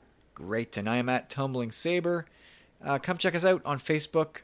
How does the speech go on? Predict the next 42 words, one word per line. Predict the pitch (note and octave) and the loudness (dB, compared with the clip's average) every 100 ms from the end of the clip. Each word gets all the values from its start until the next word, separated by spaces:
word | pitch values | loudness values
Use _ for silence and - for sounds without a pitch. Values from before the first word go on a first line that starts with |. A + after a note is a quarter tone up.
| _ | _
the | B2 A#2+ | -6 -4
group, | B2 D3+ E3 - - _ - | 0 0 0 -6 -20 _ -10
and | B2+ A#2+ A#2 | -4 -4 -2
on | A2+ G#2+ | -4 -4
Twitter, | - E3+ E3 - | -2 2 0 -2
and | B2 A#2+ | -6 -6
on | G2+ - | -6 -8
Instagram. | D3 - C#3+ C#3 C#3+ C#3 _ - - - - - | -6 -6 -4 -2 -2 -4 _ -20 -20 -20 -20 -10
Uh, | C3 B2 | -4 -2
if | - | -2
you | A#2+ | -4
wanna | B2 | -2
follow | - B2+ B2 | 0 0 0
us | A#2+ | -2
on | |
any | A#2 C3+ | -6 -4
of | |
those | A#2+ A2 - | -4 -6 -12
three | - A#2+ A#2 | -12 -6 -4
places, | - C#3+ D3 C#3 C#3+ - | -2 -2 -2 -6 -8 -10
uh, | A#2 A#2 A2+ - _ | -6 -4 -4 -10 _
we'll | B2 G#2+ | -12 -10
definitely | G#2 D#3 D#3+ | -2 -2 -2
be | C#3 | -6
happy | C3 B2+ B2+ | -2 -4 -4
to | B2+ - B2 | -6 -6 -6
continue | - A#2+ C#3+ C3+ | -8 -8 -4 -4
the | |
conversation | A#2+ C#3 B2 B2 C3+ C3 | -2 -4 -2 -2 -2 -4
with | A#2+ | -6
you | A2+ | -2
there. | C#3+ F#3 F3+ - - - - - - | 2 2 0 -14 -20 -20 -20 -20 -2
And | G3 G3+ | 2 2
if | F#3+ | 0
you're | E3+ | -2
listening | E3 G3 F#3+ | 0 -2 -4
to | E3 | -2
this | E3+ F3 | -2 -2
and | - | -2
you | B2+ | -4
enjoyed | A2 G#2 D3+ F3+ | -2 2 4 4
it, | F#3+ - | 2 -4